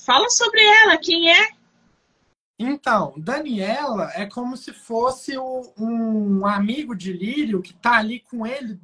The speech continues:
Speaker 2: desde que eles são crianças, jovens, sabe? Então, to-, toda, toda essa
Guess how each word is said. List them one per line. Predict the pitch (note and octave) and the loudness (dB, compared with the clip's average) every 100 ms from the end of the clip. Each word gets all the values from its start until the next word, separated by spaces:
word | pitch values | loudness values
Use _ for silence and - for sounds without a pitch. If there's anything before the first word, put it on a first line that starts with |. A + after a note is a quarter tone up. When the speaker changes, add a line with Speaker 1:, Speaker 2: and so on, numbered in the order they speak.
| D#3+ | -10
Speaker 2:
desde | B3 F#4 - | -8 -8 -12
que | - | -8
eles | F4+ F#4+ | -6 -6
são | - C#4+ | -10 -10
crianças, | - E4+ G#4 B3+ A3+ G3+ - D#3 D3 | -8 -8 -6 -2 -2 -4 -10 -14 -12
jovens, | D3 G#3+ A3+ F#3 D3 C3 - | 0 4 4 2 -2 -20 -20
sabe? | - A3+ A3 G#3+ | -8 -6 -6 -6
Então, | G3+ - B3+ D#4 B3 E3 _ _ _ _ _ _ | -8 -8 -4 -4 -4 -10 _ _ _ _ _ _
to-, | B3+ B3+ - - | -6 -6 -8 -6
toda, | C#4+ F4 D4+ C4+ - G#3 A3+ - A3+ A3 _ | -4 -4 -6 -8 -10 -16 -16 -12 -14 -14 _
toda | C4 D#4 D#4 | -4 -4 -4
essa | C#4 C4 - C4 A#3 A3+ G3+ G3 | -6 -6 -12 -12 -8 -6 -6 -10